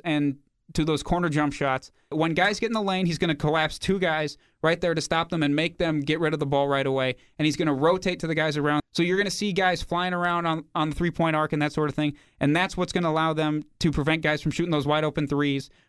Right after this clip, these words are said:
or those pump fake threes that we saw so often last year. And then he's gonna have these brutal practices that we hear so much about. They're gonna be in good enough shape that they're gonna be able to rotate.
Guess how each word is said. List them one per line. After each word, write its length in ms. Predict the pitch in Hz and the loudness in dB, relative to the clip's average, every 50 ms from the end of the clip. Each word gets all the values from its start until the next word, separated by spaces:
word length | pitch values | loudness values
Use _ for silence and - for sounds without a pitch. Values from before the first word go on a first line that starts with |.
| _ - | _ 0
or 100 | 143 139 | 0 2
those 220 | 139 135 135 123 | 2 2 0 0
pump 340 | - - - 151 151 143 - | -2 0 0 0 0 -2 -2
fake 200 | - 139 135 135 | 0 0 0 0
threes 320 | - 143 139 139 131 120 | 0 0 2 2 2 0
that 80 | 143 131 | 0 -2
we 80 | 135 | 0
saw 180 | 127 - 147 139 | 0 0 0 0
so 200 | 131 - 143 135 | 0 0 0 2
often 280 | 135 135 - - 143 131 | 2 0 0 -2 -2 0
last 300 | 131 131 127 - - 135 | 0 0 -2 -2 -2 -2
year. 160 | 127 123 - - - _ _ _ - | -2 -2 -2 -6 -20 _ _ _ -2
And 100 | 160 165 | 0 2
then 220 | 180 185 180 180 - _ _ - | 2 2 0 -2 -6 _ _ -2
he's 160 | 170 165 156 | -2 0 0
gonna 160 | - 214 208 | 0 0 0
have 160 | 208 214 208 | 0 0 0
these 160 | 180 165 143 135 | 0 0 0 0
brutal 420 | 135 135 127 160 170 185 202 196 | -2 0 2 2 2 4 2 0
practices 480 | - - 185 180 175 185 170 - 151 123 | 2 2 2 2 2 0 -4 -2 -2 -2
that 80 | 156 | 0
we 100 | 143 143 | 2 2
hear 140 | 139 147 147 | 2 0 0
so 140 | - - 151 | -2 -2 -2
much 160 | 143 135 - | -2 -2 -2
about. 180 | 139 143 143 143 | -2 -2 0 0
They're 80 | 156 | -2
gonna 160 | 139 160 175 | -2 -2 -2
be 80 | 165 175 | -2 -2
in 80 | 170 156 | -2 -2
good 140 | 175 170 | -2 -2
enough 140 | 170 170 156 | -2 -4 -2
shape 180 | - 175 165 165 | 0 -2 0 0
that 100 | - 160 | 0 -2
they're 80 | 151 | -2
gonna 240 | 147 139 160 160 175 | 0 0 0 0 0
be 160 | 170 170 165 | -2 -2 0
able 160 | 165 170 170 160 | 0 0 0 0
to 60 | 160 | 0
rotate. 580 | 139 147 160 180 175 175 - 151 143 147 - | 0 2 0 0 -2 -2 -2 -2 -2 -2 -6